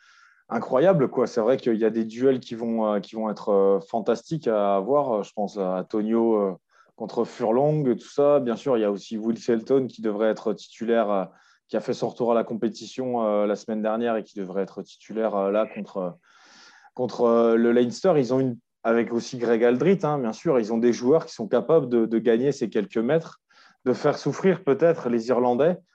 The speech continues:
même si ce sera, ce sera très, euh, très compliqué. Mais, euh, après, je pense qu'ils ont, par rapport aux Toulousains, ils ont aussi une fraîcheur, euh, ils ont peut-être un peu plus de, encore d'énergie, quoi. Ils, ils ont pas connu la même saison que, que les Toulousains. Ils ont peut-être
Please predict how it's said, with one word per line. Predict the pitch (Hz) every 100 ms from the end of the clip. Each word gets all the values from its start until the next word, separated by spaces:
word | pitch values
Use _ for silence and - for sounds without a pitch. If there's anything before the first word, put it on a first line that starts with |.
| _ 117
même | 117
si | -
ce | - 120
sera, | - 113 113 107 107
ce | -
sera | 104 113
très, | 110 - 107 104
euh, | 98 95 - _ _ _
très | 123
compliqué. | 117 127 131 135 202
Mais, | 170 123 117
euh, | 113 - _ _ _
après, | 117 110 180
je | -
pense | 180
qu'ils | - 135 135
ont, | 127
par | 127
rapport | 127 151
aux | 143 139 123
Toulousains, | 135 135 135 170
ils | 143
ont | 123
aussi | 123 - 135
une |
fraîcheur, | 117 - 120 - 143 127
euh, | 120 113 110 107 104 95 -
ils | 113
ont | 117
peut-être | 139 131
un | 131
peu | 143 131
plus | 160 139
de, |
encore | 139 135 117 147 131
d'énergie, | 143 143 139 156
quoi. | 135 120 110
Ils, | 98 -
ils | 110 113
ont | 117 107 98 _ _ _
pas | 123
connu | 139 131 131
la | 131
même | 131 127
saison | - 127 139 131
que, | 127 113 101
que | 110
les | 113
Toulousains. | 104 123 120 139
Ils | 151 117
ont |
peut-être | 98 117 -